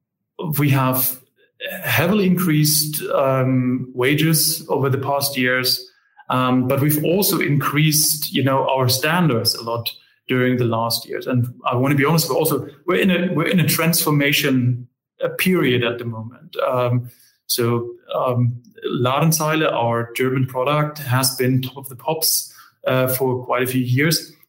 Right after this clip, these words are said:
It's not anymore, but it's our, you know, it's our aspiration to be that. Um, and we have to up our game in terms of technology, in terms of product,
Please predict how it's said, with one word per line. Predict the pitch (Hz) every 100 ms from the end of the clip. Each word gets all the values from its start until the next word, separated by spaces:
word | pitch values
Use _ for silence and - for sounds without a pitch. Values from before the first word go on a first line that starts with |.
| -
It's | - -
not | 196
anymore, | 180 160 156 120 120
but | 127
it's | 135 131 -
our, | 139 127 123 123
you | 120
know, | 123 120
it's | 120
our | 127 120
aspiration | 117 123 143 202 - 117 113 - _ _
to | -
be | 120 151 147
that. | 117 120 127 -
Um, | 139 127 123 123 123 120 - _ _ _ _ _ _ - - -
and | 147
we | 143
have | 180 190
to | 151
up | 143
our | 156 135
game | 123 127 131
in | 127
terms | 123 131 127 123
of | 117 - -
technology, | - 143 127 117 117 120 113
in | 120
terms | 120 147
of | 151 -
product, | - 123 123 123 123